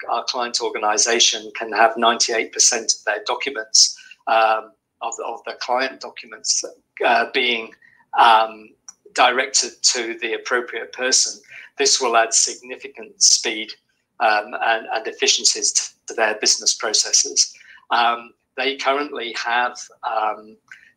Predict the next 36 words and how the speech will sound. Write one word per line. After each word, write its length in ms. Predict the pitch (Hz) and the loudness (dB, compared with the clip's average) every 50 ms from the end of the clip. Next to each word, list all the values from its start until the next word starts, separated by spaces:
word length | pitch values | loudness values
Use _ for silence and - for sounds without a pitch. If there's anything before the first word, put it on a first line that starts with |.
| _ - | _ 0
uh, 520 | 117 110 110 107 104 107 107 107 110 - - 117 | 2 4 4 4 4 2 2 0 0 0 2 2
a 80 | 113 | 2
whole 400 | - - - 127 120 120 113 - | 2 2 2 2 2 2 0 0
team 440 | - - - 127 127 131 131 123 113 | 0 0 0 0 -2 -2 -2 -2 -2
of 140 | 107 104 - | -2 -2 -2
forty 560 | - - - - 131 120 123 120 - 117 113 | -6 -6 -2 0 2 2 2 2 0 2 4
staff 640 | - - - - 127 120 117 110 104 107 - - _ _ - - - _ - | 4 4 4 2 2 2 2 2 0 -2 -4 -12 _ _ -20 -20 -20 _ -12
whose 220 | - 120 113 110 - | -10 -4 0 2 2
sole 420 | - - - 135 131 127 123 117 | 4 4 2 2 0 -4 -4 -4
job 260 | 113 - 117 113 113 | -4 -4 -4 -6 -8
it 160 | 107 - - | -8 -6 -6
is 440 | 135 123 117 110 107 - - - - - | -6 -6 -6 -2 0 0 2 2 2 0
to, 400 | - - 127 117 113 113 110 104 104 - - - - - - _ | 0 -2 -2 -4 -8 -10 -12 -14 -18 -20 -20 -20 -20 -20 -6 _
to 120 | - - 127 | -4 -4 -2
perform 480 | - 123 110 - - 123 117 113 113 | -4 -8 -8 -4 -4 -4 -4 -4 -4
this 200 | 107 110 - - | -2 0 0 0
document 440 | - 120 113 - - 113 107 107 - | 0 -2 -6 -8 -10 -16 -16 -12 -8
classification 840 | - 117 110 - - - - - - - 117 110 107 - - 107 101 | -6 -2 0 0 0 -2 -4 -8 -8 -6 -2 0 2 0 0 0 -2
task 340 | - - 104 104 101 - - - | -2 -2 0 0 0 0 0 0
manually, 560 | 104 107 110 110 110 110 104 101 101 98 - - - - - - _ - | -4 -6 -8 -8 -10 -8 -6 -8 -8 -8 -12 -18 -20 -20 -20 -20 _ -8
which 300 | 123 120 120 - - - | -6 -2 0 0 0 0
could, 360 | - 127 113 113 - _ - | -2 -4 -4 -6 -4 _ 0
uh, 240 | 120 104 104 104 - - - _ - - - - - | 2 2 2 0 0 -4 -8 _ -20 -16 -12 -12 -12
c-, 60 | - - | -12 -12
which 240 | - - - - | -6 -2 -2 0
could 160 | - - 117 113 | 0 -2 -2 -2
all 180 | 113 113 113 | -2 -2 -2
be 140 | - 120 110 | 0 0 2
up, 180 | 107 117 - - - - - | 2 0 -2 -6 -8 -6 -2
um, 340 | 113 110 110 113 113 107 - _ _ _ _ | 0 0 0 -2 -4 -8 -16 _ _ _ _
man-, 280 | - 113 110 110 117 120 | -2 -2 -2 -2 0 0
uh, 220 | 120 110 110 107 107 - - - | 2 2 2 2 -2 -4 -8 -6
this 240 | - - - - 131 123 - - | -2 0 0 0 0 -2 -6 -10
could 100 | - 117 | -8 -4
all 220 | 113 113 113 113 - | -4 -4 -4 -2 -2
be 260 | - 110 107 107 | -2 -2 -2 -4